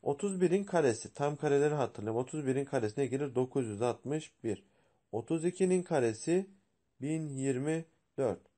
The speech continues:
Otuz üçün karesi ne gelmiş olur? Bin seksen dokuz.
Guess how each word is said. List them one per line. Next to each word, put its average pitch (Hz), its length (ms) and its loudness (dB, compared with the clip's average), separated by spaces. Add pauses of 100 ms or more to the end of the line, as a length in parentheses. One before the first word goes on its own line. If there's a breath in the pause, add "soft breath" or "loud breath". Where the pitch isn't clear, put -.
(560)
Otuz 165 420 -2
üçün 202 480 0 (560)
karesi 143 720 -2 (1700)
ne 120 80 -8
gelmiş 104 440 -2
olur? 139 240 0 (340 loud breath)
Bin 165 180 2
seksen 156 680 0 (1300)
dokuz. 123 400 -8